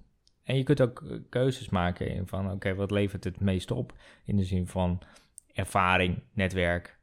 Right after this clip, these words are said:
feedback, g-, eh, groeimogelijkheid, weet ik veel. Want geld is ook niet alles. Maar goed, over geld gaan we het een andere keer hebben.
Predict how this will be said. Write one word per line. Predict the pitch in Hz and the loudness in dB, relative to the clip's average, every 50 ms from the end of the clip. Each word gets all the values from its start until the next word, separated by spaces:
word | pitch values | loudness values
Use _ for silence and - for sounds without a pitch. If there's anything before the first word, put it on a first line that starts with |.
| _ _ _ | _ _ _
feedback, | - - 101 85 - - 87 82 82 82 - - _ _ _ _ _ _ | -8 -6 -6 -4 -2 -2 0 0 -2 -4 -6 -14 _ _ _ _ _ _
g-, | - - - - _ | -18 -16 -16 -14 _
eh, | - 92 - | -8 -8 -6
groeimogelijkheid, | - - 113 101 92 92 90 90 87 - 90 87 - 82 82 82 80 - - - _ - _ | -4 -2 0 2 2 2 2 0 0 -2 -6 -6 -4 -4 -2 -2 -4 -4 -8 -16 _ -20 _
weet | - 104 104 98 104 | -6 -2 -2 0 0
ik | 120 120 | 0 -2
veel. | - - - - - - - - - - _ _ _ | -4 -8 -8 -10 -16 -20 -20 -20 -20 -20 _ _ _
Want | - 95 92 - | -6 -4 -4 -2
geld | - 92 87 - | -2 -4 -4 -4
is | - - | -6 -6
ook | 104 101 | -6 -4
niet | 98 92 80 | -4 -4 -4
alles. | 82 - - 104 - - - _ _ _ _ _ _ _ _ - | -4 -6 -8 -10 -12 -14 -20 _ _ _ _ _ _ _ _ -8
Maar | 110 98 | -8 -8
goed, | - - - - _ _ - | -8 -12 -14 -16 _ _ -10
over | - 95 - 92 | -8 -8 -6 -4
geld | - 104 107 117 110 | -2 -2 -2 -2 -2
gaan | - 101 | -2 -2
we | 92 92 | -2 -2
het | 90 - | -4 -4
een | - 90 | -4 -2
andere | 90 87 87 85 82 | -2 -2 -2 -4 -4
keer | - - 110 113 120 | -4 -2 -2 0 0
hebben. | 123 127 139 151 | 0 -2 -2 -6